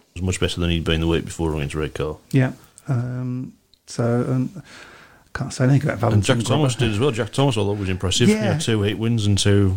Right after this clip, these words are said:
Speaker 1: last places.
Speaker 2: He,
Speaker 1: So.
Speaker 2: when he, when he gates, he's fast.
Speaker 1: He is fast, yeah.
Speaker 2: Uh, so,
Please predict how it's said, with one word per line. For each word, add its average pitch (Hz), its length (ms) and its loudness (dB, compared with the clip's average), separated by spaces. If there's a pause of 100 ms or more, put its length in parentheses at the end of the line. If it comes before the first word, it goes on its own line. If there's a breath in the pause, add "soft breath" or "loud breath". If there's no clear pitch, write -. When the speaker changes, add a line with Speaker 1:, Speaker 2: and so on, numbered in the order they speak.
Speaker 1:
last - 200 -2
places. 95 440 2 (120)
Speaker 2:
He, 170 220 -2
Speaker 1:
So. 101 220 -4 (140)
Speaker 2:
when 156 180 2
he, 180 160 4
when 170 160 2
he 175 140 4
gates, 160 360 0
he's - 160 -8
fast. - 540 -4
Speaker 1:
He 95 180 -2
is 113 80 -4
fast, - 300 -6
yeah. 92 160 -2 (100)
Speaker 2:
Uh, 127 240 -2
so, 127 480 -8